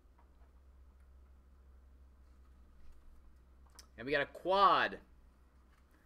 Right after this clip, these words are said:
Quad is Kyrie Irving, Derek Williams, Enes Kanter, and Tristan Thompson. And by rule,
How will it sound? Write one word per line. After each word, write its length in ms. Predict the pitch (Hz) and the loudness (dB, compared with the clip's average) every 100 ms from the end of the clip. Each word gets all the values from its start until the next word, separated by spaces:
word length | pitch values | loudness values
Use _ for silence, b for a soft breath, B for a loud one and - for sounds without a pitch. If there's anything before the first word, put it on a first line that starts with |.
| b - | b -20
Quad 240 | - 165 160 | -2 0 0
is 160 | 151 | -2
Kyrie 360 | - 196 202 190 | -2 -2 0 0
Irving, 400 | 190 175 165 123 | -2 -2 -2 -4
Derek 300 | 147 170 185 | -4 -2 -2
Williams, 460 | 170 185 208 208 - | -2 0 0 -4 -10
Enes 240 | 175 185 - | -8 -8 -6
Kanter, 340 | 190 185 180 | -8 -6 -6
and 100 | 120 | -8
Tristan 440 | - 190 - 180 | -6 -8 -6 -8
Thompson. 640 | 156 170 180 - 131 101 95 b b b b | -2 2 2 2 -8 -10 -12 b b b b
And 160 | 127 131 | -6 4
by 160 | 151 | 4
rule, 540 | 151 165 190 160 123 | 4 4 4 4 2